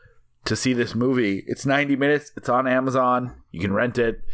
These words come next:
It's so fucking powerful. And it just, it really is a little masterpiece that, um,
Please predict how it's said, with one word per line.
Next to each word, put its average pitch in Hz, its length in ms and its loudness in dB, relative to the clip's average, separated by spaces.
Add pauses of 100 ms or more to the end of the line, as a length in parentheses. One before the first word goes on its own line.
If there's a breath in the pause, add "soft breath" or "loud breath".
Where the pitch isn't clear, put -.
(140 loud breath)
It's 151 280 0
so 165 800 4
fucking 104 440 -2
powerful. 80 720 -2 (140)
And 110 160 2
it 104 100 0
just, 107 240 -2
it 117 140 2
really 120 300 2
is 110 120 0
a 110 80 0
little 98 280 2
masterpiece 95 800 0
that, 90 300 -2
um, 101 460 0